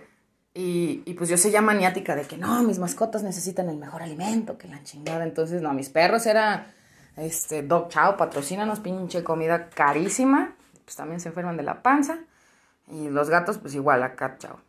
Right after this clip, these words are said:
Y esos costales en ese tiempo costaban como cuatrocientos pesos.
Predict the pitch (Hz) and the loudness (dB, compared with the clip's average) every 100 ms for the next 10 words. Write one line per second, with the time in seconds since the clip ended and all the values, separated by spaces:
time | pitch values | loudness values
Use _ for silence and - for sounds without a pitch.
0 | _ _ _ _ _ _ _ _ _ _ | _ _ _ _ _ _ _ _ _ _
1 | _ 147 160 175 214 165 143 170 202 185 | _ -8 -6 0 0 4 4 4 2 0
2 | 175 208 220 214 220 185 185 190 202 214 | -4 -4 -6 -6 -6 -6 2 4 4 0
3 | 214 160 156 143 165 160 160 202 220 240 | -6 -10 -10 -6 -6 -4 -6 -6 -4 0
4 | 262 285 311 359 | 2 4 2 -2